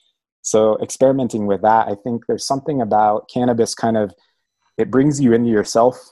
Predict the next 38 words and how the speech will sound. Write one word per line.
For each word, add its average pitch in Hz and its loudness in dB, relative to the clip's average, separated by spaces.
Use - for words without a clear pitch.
a 123 -4
little 120 2
bit 135 -2
more. 131 0
It 135 -2
puts - -4
you 113 0
more 110 0
into 113 -8
your 104 0
body. 107 -2
I 104 -6
find 113 -4
that 107 -2
when 107 -8
I'm 107 -6
using 120 0
it, 104 -4
I 107 0
can 98 -8
feel 107 -2
injuries, 110 0
I 101 0
can 95 -12
feel 107 -2
pains, 110 -6
I 101 -4
can 101 -12
feel 110 -4
things 131 -4
in 107 -2
my 101 -2
body 104 0
that 107 2
I'm 101 -4
usually 107 -2
maybe 101 -4
not 101 -6